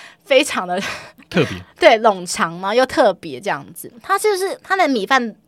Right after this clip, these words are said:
Speaker 1: 炖饭是带有米心的那种，它是有口感的那一种，它不会到太过软烂。然后它搭配就是上面那个生食级干贝是有炙烧过的，然后加上那个蟹黄酱，我觉得吃起来我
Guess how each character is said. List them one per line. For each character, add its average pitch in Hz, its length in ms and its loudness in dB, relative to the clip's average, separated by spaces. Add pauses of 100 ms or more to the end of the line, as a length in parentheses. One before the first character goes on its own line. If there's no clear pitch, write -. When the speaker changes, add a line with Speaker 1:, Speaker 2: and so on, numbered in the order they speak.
(140)
Speaker 1:
炖 269 220 6
饭 277 140 2
是 294 100 -8
带 285 140 0
有 214 100 4
米 185 240 -8
心 185 300 -8
的 185 100 -4
那 214 100 -2
种， 190 200 -4
它 415 160 2
是 415 40 6
有 233 120 6
口 220 240 0
感 220 120 0
的 170 120 -8
那 180 160 -10
一 - 20 -12
种， 180 240 -12
它 175 80 -8
不 - 80 -6
会 226 80 4
到 226 220 4
太 208 240 -6
过 202 180 -4
软 180 300 -8
烂。 151 200 -10 (460)
然 214 140 -4
后 240 40 -2
它 277 100 4
搭 277 180 6
配 262 140 2
就 262 120 0
是 262 80 -6
上 277 140 2
面 262 100 0
那 254 60 -4
个 233 80 -4
生 294 260 4
食 262 140 -6
级 202 140 -14
干 220 180 0
贝 226 80 -2
是 220 80 -4
有 180 80 -2
炙 208 220 -8
烧 175 200 -4
过 170 280 -6
的， - 180 -16 (400)
然 202 100 -6
后 226 60 0
加 247 160 4
上 254 140 0
那 240 40 -6
个 220 120 -4
蟹 220 220 2
黄 165 200 -2
酱， 190 180 -2
我 170 80 -2
觉 196 80 -4
得 196 120 0
吃 - 200 -10 (160)
起 - 60 0
来 247 120 6
我 196 220 2